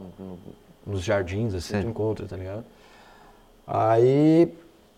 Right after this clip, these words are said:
Speaker 1: eu fui, fui testando, testando uma coisa, testando outra, só que nunca dava doçura.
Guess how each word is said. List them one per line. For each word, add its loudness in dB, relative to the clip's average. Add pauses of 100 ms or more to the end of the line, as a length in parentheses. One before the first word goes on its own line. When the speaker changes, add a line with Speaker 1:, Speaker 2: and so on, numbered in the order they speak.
(360)
Speaker 1:
eu 4
fui, 0
fui 0
testando, 0
testando -2
uma -2
coisa, -2
testando -4
outra, 0
só -2
que -2
nunca -2
dava 2
doçura. 0